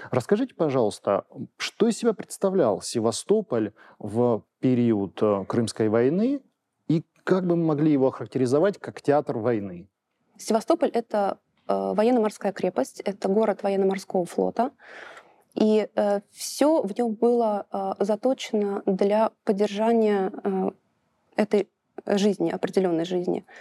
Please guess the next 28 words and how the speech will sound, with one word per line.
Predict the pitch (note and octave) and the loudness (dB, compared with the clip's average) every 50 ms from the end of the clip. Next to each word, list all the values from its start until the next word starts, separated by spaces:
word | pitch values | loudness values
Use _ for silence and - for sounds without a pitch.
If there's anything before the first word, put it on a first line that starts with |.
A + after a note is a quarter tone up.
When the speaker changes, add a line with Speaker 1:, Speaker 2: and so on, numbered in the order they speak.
| - - - | -14 -6 -4
Speaker 1:
Ну, | D3+ | -2
это | C#3 - | 0 0
главная | A#2 A2+ B2+ D#3 F#3 E3+ D#3 D3+ C3+ | 2 2 4 2 2 2 0 -4 -2
база | A#2+ C3 C#3+ E3+ D3+ C3 C#3 C3+ B2+ A2+ G#2+ | 0 0 2 2 2 0 0 2 2 2 0
российского | A2+ A2+ - C3+ D3+ G3 F#3 C3+ B2 | -2 -2 -2 -2 -2 0 0 0 2
Speaker 2:
Да. | A#2 | 2
Speaker 1:
военно-морского | A#2 A#2+ B2 B2 A#2 A2 G#2 - - B2+ B2 A2+ | 2 0 0 -2 -4 -4 -6 -4 0 0 0 2
флота. | G2+ - A#2+ A#2 F#2 - - - | 2 2 0 0 0 -2 -4 -4
Speaker 2:
Да, | - F#3 F#3+ F#3+ F#3+ | -2 -2 -2 -2 -4
совершенно | - - G3+ - A3+ A#3 A3 F#3+ | -6 -8 -4 0 2 2 2 2
верно. | F3 F3 F3+ F#3+ - | 2 0 0 -2 -4
Speaker 1:
На | A2+ A#2 | -4 -2
Черном | - - C#3+ B2+ C3 A#2 A2 | 0 0 0 0 0 -2 -4
море. | G2+ - - - - - - | -6 -8 -10 -14 -14 -4 -2
Speaker 2:
Да, | - F#3 F#3+ F#3 F#3 - | 0 2 2 2 0 -2
вся | - - B3+ B3+ | -2 0 0 0
инфраструктура | B3+ - - A#3 - - - - - D#4+ D#4 A3+ | 2 2 0 0 0 -2 -4 -2 0 2 2 2
была, | F#3 F#3+ G#3 G#3+ A3 G3 - - - - | 2 0 0 2 2 0 0 -2 -6 -6
э, | - F#3+ F#3 - F#3+ | -4 -4 -4 -4 -4
связана | - - G3+ G#3 G#3+ G#3 G#3 G#3+ G3+ | -4 -2 0 0 2 2 2 0 0
с | G3 - - | 0 -2 -4
этим. | F3+ - - - F#3 | -4 -4 -4 -6 -6
Это | F#3 - - - F3+ | -6 -6 -8 -8 -6
адмиралтейство, | E3 G3 F#3+ G#3 G#3+ G#3 - D4 D4+ D4 D4 - - | -4 -2 0 0 0 0 2 2 2 0 -2 -4 -6
это | F#3 - F#3+ | -6 -6 -8
казармы, | - F#3+ G3 G3 A#3 B3 B3+ B3+ B3 A#3+ A#3+ A#3+ A#3 A#3 - - - - - - - - - | -8 -6 -2 0 2 2 2 2 0 0 0 0 -2 -2 -6 -14 -20 -20 -20 -20 -20 -10 -6
э, | C4 - F3+ - | -4 -4 -2 0
крепости, | - A#3 B3+ C4 B3 B3+ A#3+ - - - - - A3 A3 G#3+ G#3+ G#3 G3+ G3+ | 2 2 2 2 2 0 -2 -2 -6 -12 -6 -4 0 0 2 2 2 2 0